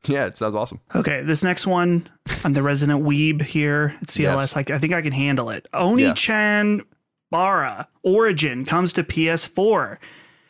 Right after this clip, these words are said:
Speaker 2: to commemorate the fifteenth anniversary of the sword fighting action series Oni-chan Bara. The events of the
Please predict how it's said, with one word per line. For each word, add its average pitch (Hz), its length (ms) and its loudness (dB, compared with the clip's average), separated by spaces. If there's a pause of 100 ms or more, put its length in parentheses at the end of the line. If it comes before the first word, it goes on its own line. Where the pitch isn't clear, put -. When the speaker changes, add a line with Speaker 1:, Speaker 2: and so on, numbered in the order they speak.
(160)
Speaker 2:
to 165 380 4
commemorate 208 760 0
the 151 80 0
fifteenth 233 540 0
anniversary 185 720 0
of 156 100 -2
the 151 80 0
sword 208 360 0
fighting 185 360 0
action 185 480 0
series 175 580 2 (180)
Oni-chan 190 680 2
Bara. 160 520 -2 (400)
The 151 120 2
events 185 360 0
of 151 300 0
the 165 480 0